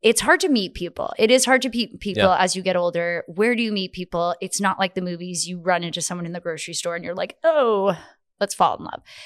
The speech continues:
Speaker 1: But there's these two facilities, Movement
Speaker 2: Absolutely.
Speaker 1: and Lost Cycle,
Speaker 2: Yep.
Speaker 1: where you're getting a ton of, you know, are we turning into our,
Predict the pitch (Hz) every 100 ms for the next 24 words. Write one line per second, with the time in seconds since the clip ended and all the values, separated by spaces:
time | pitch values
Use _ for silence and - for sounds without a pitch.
0 | - - _ _ - 277 170 143 - _
1 | _ _ _ _ _ 190 190 190 190 -
2 | - 196 - 170 - 220 208 160 165 165
3 | - - 175 180 196 202 185 170 160 120
4 | 113 - - 127 113 117 214 214 208 190
5 | 185 - 262 349 392 285 254 226 214 208
6 | 208 208 202 202 202 202 196 190 196 190
7 | 190 190 190 202 196 226 339 - 202 208
8 | 269 - 190 190 214 254 233 226 208 190